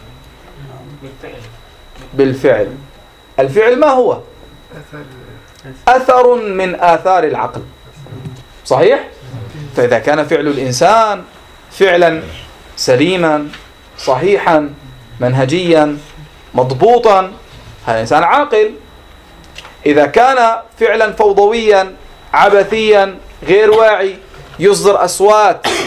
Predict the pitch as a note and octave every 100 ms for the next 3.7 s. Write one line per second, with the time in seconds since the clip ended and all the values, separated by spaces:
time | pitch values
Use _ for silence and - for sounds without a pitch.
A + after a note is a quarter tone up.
0 | - F#3+ A3+ G#3+ - - A#3+ A3+ G3+ F3+
1 | - - - - - - D3 D#3 D3+ G#3
2 | G#3 G3+ G3 G3+ G3+ A3 G#3+ G#3 G#3 G#3+
3 | A3 G#3+ - A#3 A3 G#3 G3+